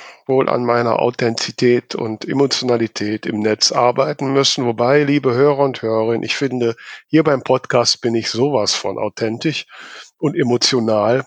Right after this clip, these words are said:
Ihr könnt mir gerne mal eure Kommentare schicken, was ihr euch da von mir wünscht oder ob alles andere schon zu viel wäre.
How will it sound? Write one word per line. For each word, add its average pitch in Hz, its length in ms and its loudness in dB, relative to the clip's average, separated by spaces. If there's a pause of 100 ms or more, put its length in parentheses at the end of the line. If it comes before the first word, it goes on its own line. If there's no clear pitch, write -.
(160)
Ihr 123 120 -6
könnt 139 220 0
mir 131 140 2
gerne 127 300 4
mal 117 340 2
eure 123 300 2
Kommentare 123 580 2
schicken, 117 520 0
was 117 160 2
ihr 135 180 0
euch 110 220 0
da 117 120 2
von 117 220 0
mir 110 180 2
wünscht 131 400 0
oder 107 340 0 (300)
ob 113 180 -4
alles 120 220 0
andere 120 320 2
schon 123 180 -2
zu 110 100 -2
viel 135 300 2
wäre. 107 300 -2